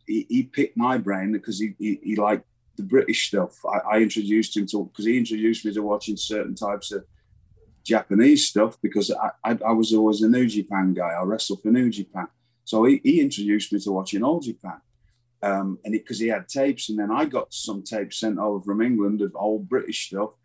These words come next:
and we watched that. And then he, he just, "Well, show me more of that." Well, stuff that I knew, and a lot of it I didn't do anymore because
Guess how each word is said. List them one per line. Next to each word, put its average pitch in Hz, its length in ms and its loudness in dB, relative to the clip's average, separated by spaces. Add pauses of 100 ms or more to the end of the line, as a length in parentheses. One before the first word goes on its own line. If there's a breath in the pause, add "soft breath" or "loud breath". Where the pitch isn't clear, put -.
(240)
and 101 140 0
we 113 100 4
watched 117 360 -2
that. 139 200 -4
And 95 160 -2
then 101 80 0
he, 107 120 0
he 98 120 -12
just, 98 340 -10
"Well, 98 360 -4
show 110 260 0
me 110 100 4
more 107 260 4
of 113 80 -2
that." - 200 -2
Well, 104 140 -6
stuff - 340 -4
that 127 120 0
I 123 140 0
knew, 120 380 2
and 120 80 -4
a 113 60 -4
lot 120 240 -6
of 104 100 -8
it - 160 -6
I 104 40 -12
didn't 127 240 -2
do 160 160 2
anymore 107 500 0
because 110 480 -8